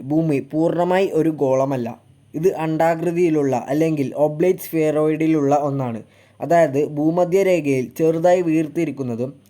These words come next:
ധ്രുവങ്ങളിൽ പരന്നതുമാണ്. നമ്പർ ഫോർട്ടീൻ. മങ്ങിയ വെളിച്ചത്തിൽ വായിക്കുന്നത് കണ്ണിന് കാഴ്ച നഷ്ടപ്പെടുത്തും. ഇത് കണ്ണിന് ആയാസമുണ്ടാക്കുമെങ്കിലും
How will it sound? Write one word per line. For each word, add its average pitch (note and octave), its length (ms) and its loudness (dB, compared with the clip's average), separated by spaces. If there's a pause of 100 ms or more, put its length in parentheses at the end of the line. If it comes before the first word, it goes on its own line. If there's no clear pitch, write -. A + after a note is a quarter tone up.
(220)
ധ്രുവങ്ങളിൽ D#3+ 520 2 (140)
പരന്നതുമാണ്. C#3 720 0 (760)
നമ്പർ C#3+ 240 4 (100)
ഫോർട്ടീൻ. D3+ 340 -2 (560)
മങ്ങിയ F3+ 360 2
വെളിച്ചത്തിൽ G3 520 0
വായിക്കുന്നത് C#3+ 460 0 (180)
കണ്ണിന് D3+ 380 0 (120)
കാഴ്ച D3+ 280 -2 (120)
നഷ്ടപ്പെടുത്തും. B2+ 580 -6 (960)
ഇത് D3+ 100 0 (120)
കണ്ണിന് D#3 400 0
ആയാസമുണ്ടാക്കുമെങ്കിലും C3+ 1040 0